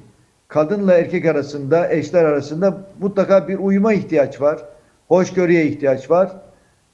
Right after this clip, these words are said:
E, bu vesileyle erkeklerin adeta köleleştirildiği, e, kadınların ise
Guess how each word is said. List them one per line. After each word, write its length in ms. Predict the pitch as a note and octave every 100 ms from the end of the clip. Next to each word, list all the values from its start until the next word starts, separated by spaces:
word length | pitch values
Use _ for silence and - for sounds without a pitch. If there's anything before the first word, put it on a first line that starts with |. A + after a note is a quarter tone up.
| C3+
E, 360 | C#3 D3 D3 C#3 A2+ - _ _ _
bu 220 | D3+ A3 A3
vesileyle 960 | G3 G3 F#3 F3 E3 D3 C3+ D#3+ F3 - - _ _ E3
erkeklerin 600 | E3+ C#3+ F#3+ F#3 G3 F#3+
adeta 600 | E3+ G3 F3+ E3 D#3+ D3+
köleleştirildiği, 1160 | D#3 D3+ D3 C#3 - C3+ B2+ G2+ B2+ E3 G3+ G3 - _ _ _ _ _
e, 440 | C3 D3+ D3+ D3+ D3
kadınların 580 | D#3+ D#3 F3+ F3+ G3+ G3+
ise 420 | - G3 G#3